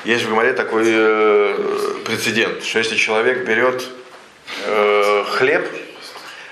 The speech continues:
который сгорел, ну, от него остались уголь-, угольки, то есть он уже, в принципе, собака его кушать не будет.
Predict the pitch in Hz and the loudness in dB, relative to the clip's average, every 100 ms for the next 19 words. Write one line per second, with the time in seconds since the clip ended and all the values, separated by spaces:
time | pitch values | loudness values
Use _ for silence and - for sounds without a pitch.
0 | - - - 107 - 131 139 131 127 123 | -20 -14 -4 -2 0 0 2 2 2 2
1 | 117 117 113 110 - 127 120 92 - - | 2 2 2 0 0 0 2 0 -4 -12
2 | - - - - - - 139 - 123 120 | -18 -18 -16 -16 -16 -2 0 2 0 2
3 | 113 - - 110 - 113 101 107 107 - | 0 0 0 0 0 -6 -2 0 -2 -8
4 | - - - - 98 92 135 127 110 - | -10 -12 -16 -6 -2 0 2 2 0 -2
5 | 131 127 113 104 101 101 98 95 92 98 | -2 -4 -2 0 2 2 0 -4 -6 -2
6 | 113 135 120 107 110 101 107 90 87 | 0 0 0 -4 -4 -6 -6 -6 -6